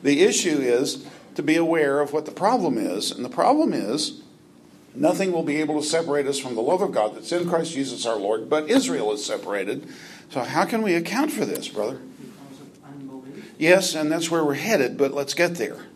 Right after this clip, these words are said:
Speaker 1: Um, so, <laughs> uh, so, uh, we've got this, this long passage in nine, ten, and eleven that's gonna address these specific issues. Uh, so we move into it.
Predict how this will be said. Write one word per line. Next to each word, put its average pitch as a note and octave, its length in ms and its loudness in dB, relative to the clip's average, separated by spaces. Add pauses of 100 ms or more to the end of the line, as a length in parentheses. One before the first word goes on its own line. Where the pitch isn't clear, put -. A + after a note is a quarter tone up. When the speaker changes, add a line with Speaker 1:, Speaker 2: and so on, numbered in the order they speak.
Speaker 1:
Um, G#2 440 0 (340)
so, C3 300 6 (220)
<laughs> - 640 2
uh, - 320 4 (560)
so, C#3+ 580 2
uh, C3 340 2
we've C3+ 180 -2
got G3 200 4
this, E3+ 280 -2
this C#3 320 -4
long E3+ 280 2
passage B2 640 -4
in A2 140 -4
nine, C3+ 280 0
ten, C#3 220 0
and B2+ 100 -2
eleven A2+ 640 0 (300)
that's G#2+ 180 -8
gonna D#3 220 2
address D#3+ 460 0
these C#3 240 0
specific A#2 540 -4
issues. E3+ 520 0 (220)
Uh, G#2+ 320 2
so A#2+ 520 0 (220)
we C3+ 140 2
move D#3+ 260 2
into E3 400 -2
it. - 120 -2